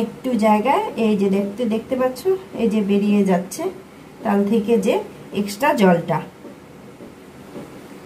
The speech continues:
সম্পূর্ণ বেরিয়ে যাবে। দেখতে পাচ্ছ বন্ধুরা, এইভাবে ঝুলিয়ে রাখবে, extra যে জলগুলো আছে সেটা বেরিয়ে যাবে। দশ থেকে পনেরো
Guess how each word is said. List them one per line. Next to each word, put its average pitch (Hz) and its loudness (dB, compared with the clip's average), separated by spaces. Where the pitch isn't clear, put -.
সম্পূর্ণ 226 2
বেরিয়ে 220 4
যাবে। 165 2
দেখতে 226 -6
পাচ্ছ 294 -2
বন্ধুরা, 262 2
এইভাবে 226 4
ঝুলিয়ে 226 4
রাখবে, 214 0
extra 269 2
যে 262 2
জলগুলো 220 6
আছে 226 0
সেটা 240 4
বেরিয়ে 202 4
যাবে। 190 0
দশ 185 2
থেকে 277 -2
পনেরো 233 4